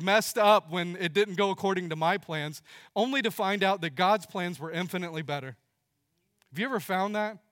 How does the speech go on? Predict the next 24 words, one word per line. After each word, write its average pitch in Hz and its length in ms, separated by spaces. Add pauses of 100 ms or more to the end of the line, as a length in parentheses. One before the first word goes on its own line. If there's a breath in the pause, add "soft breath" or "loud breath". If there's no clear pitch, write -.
(1000 soft breath)
And 160 120
what 240 200
we 240 140
see 233 400
in, 190 240
in 180 160
this 175 220
book 185 400
is 143 180
that 165 340 (200 loud breath)
what 202 260
happens 233 500
with 180 220
Esther 202 560
is 175 220
just 208 420
a 175 100
regular 185 520
day, 175 260
folks. 147 540 (1200)
A 190 80
normal 233 420
day 170 260
where 170 460